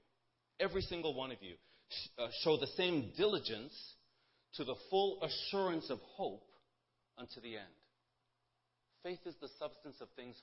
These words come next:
hoped for. This is the reality. Verse twelve, "That you be not slothful, but followers of them who through faith and patience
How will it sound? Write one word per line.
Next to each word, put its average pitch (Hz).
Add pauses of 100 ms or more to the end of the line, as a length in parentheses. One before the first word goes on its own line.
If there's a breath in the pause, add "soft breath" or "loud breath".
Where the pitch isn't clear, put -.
hoped 131 (100)
for. 95 (1000)
This 131
is 160
the 165
reality. 151 (800)
Verse 131
twelve, 98 (500 soft breath)
"That 123
you 123
be 170
not 170 (160)
slothful, 170 (800)
but 127 (180)
followers 185
of 117
them 92 (600 soft breath)
who 165
through 175 (160)
faith 139 (600)
and 147
patience 113